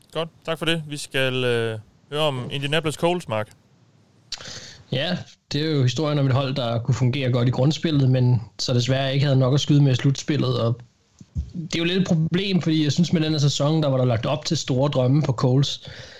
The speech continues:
Speaker 2: Øh, vi har jo netop set, at Costanzo, left tackle, har, har valgt at stoppe karrieren. Ellers, han blev ellers forlænget her i offseason. Øh,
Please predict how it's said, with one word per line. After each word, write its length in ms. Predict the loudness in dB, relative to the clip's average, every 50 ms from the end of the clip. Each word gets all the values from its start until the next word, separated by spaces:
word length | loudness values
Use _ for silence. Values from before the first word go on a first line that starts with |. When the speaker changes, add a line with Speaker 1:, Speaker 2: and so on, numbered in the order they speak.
| -20 _ _ -6
Speaker 2:
Øh, 160 | -2 0 2
vi 60 | 2 4
har 60 | 4
jo 60 | 4
netop 200 | 2 2 0 -2
set, 280 | -2 -2 -2 -2 0 2
at 200 | 2 2 2 0
Costanzo, 480 | -2 -2 0 2 2 2 4 4 4
left 240 | 4 4 2 0 0
tackle, 300 | 0 -2 0 2 2 2
har, 180 | 4 4 4 2
har 240 | 2 0 -4 -2 0
valgt 200 | 0 2 2 2
at 60 | 0
stoppe 340 | 0 -2 -2 0 0 0 0
karrieren. 640 | -2 0 0 0 0 0 0 2 2 4 4 4 2
Ellers, 360 | 2 2 2 2 2 0 0 0
han 140 | 0 2
blev 80 | 2 2
ellers 160 | 2 0 0
forlænget 340 | 0 0 2 2 2 2 2
her 80 | 2 2
i 80 | 2
offseason. 600 | 2 2 0 2 2 2 2 2 2 2 0 0 -2 -6 -14 -14 -14 -14 -14 -16 -18 -20 _ -4 0
Øh, 320 | 2 2 4 4 2 2